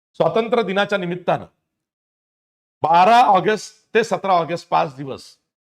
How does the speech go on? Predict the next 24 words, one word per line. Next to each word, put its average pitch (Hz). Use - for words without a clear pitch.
संसदेच्या 180
अधिवेशनाला 170
विश्रांती 135
आहे. 82
मग 143
ते 196
पुन्हा 202
सुरू 196
होईल 190
अठरा 143
तारखेपासून 123
आणि 135
ते 208
एकवीस 165
ऑगस्टपर्यंत 151
चालणार 117
आहे. 131
एकवीस 220
ऑगस्ट 190
नंतर, 123
म्हणजे 143
ऑगस्टच्या 175
शेवटच्या 170
आठवड्यात, 127